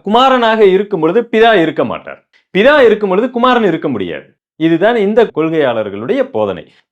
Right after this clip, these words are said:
இது எது சரி, வேதம் எதை வெளிப்படுத்துகிறது என்பதை நீங்களே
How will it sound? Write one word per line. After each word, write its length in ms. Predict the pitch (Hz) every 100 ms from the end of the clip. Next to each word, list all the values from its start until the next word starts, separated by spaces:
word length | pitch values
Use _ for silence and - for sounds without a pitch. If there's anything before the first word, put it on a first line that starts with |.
| 107 113
இது 180 | 117 139 170 - _ _ _ 104 110
எது 120 | 131 185 -
சரி, 300 | 127 123 165 208 104
வேதம் 300 | 110 135 139 120
எதை 140 | 131 117
வெளிப்படுத்துகிறது 720 | 147 208 202 165 170 160 160 135
என்பதை 240 | 117 127 151 - 95
நீங்களே 500 | 113 160 170 151 156